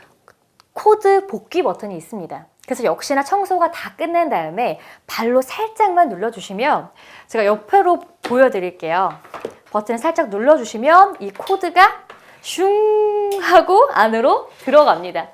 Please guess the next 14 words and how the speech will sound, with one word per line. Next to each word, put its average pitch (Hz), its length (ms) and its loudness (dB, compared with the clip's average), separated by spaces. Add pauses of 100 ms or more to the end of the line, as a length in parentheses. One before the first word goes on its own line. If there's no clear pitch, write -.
(300)
제가 247 160 0
지금 240 140 -6
잡고 349 360 -2
있어서 339 240 2
살짝 339 340 0 (180)
이제 208 180 -12
덜 240 340 0
들어가는데, 208 760 0 (720)
코드가 392 360 2
이렇게 190 300 -4
편하게 359 640 -2
정리될 277 560 -8
수 - 140 -16
있도록 220 560 -8